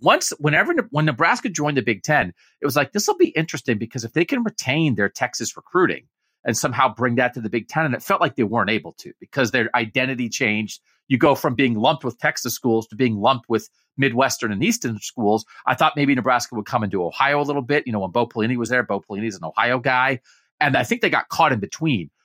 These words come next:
But you look now, they just got a commit from Ja'Cory Barney, who's a top five hundred national player. He's an athlete from Florida who also had made official visits to Miami and Texas A and M. And he's a Florida athlete picking Nebraska.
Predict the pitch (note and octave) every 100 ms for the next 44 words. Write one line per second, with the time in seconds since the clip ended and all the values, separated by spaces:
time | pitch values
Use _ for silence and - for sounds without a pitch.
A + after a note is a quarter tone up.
0 | _ F3 - D#3 G3+ G3 G3 C#3+ A2+ -
1 | G#3 E3+ - D3 - C3 G#2+ - E3+ E3
2 | A#2 A2+ A#2 E3 A3+ - _ _ - C#3
3 | - - E3+ - - D#3 D3+ D3+ D3+ B2+
4 | C3 C3 - C3+ - C3 B2 B2+ A#2 A2
5 | F#2+ A#2 C3 - C#3+ - C3 G2+ - _
6 | - - C3 A#2 C#3+ F#3 A3+ - _ _
7 | - E3 D3 D#3 - D#3 C#3+ B2 C#3 C3
8 | - D#3 C#3+ G2+ A#2 C#3 - - A#2+ A#2
9 | A2 C#3+ E3 - - C3 - C3+ D3 A2+
10 | G2 B2 E3 G3+ _ _ _ _ _ D#3+
11 | C#3+ B2+ - D3 D#3+ D3+ D3 E3 D3+ -
12 | D#3 C#3+ A2 A2+ C#3+ - A3+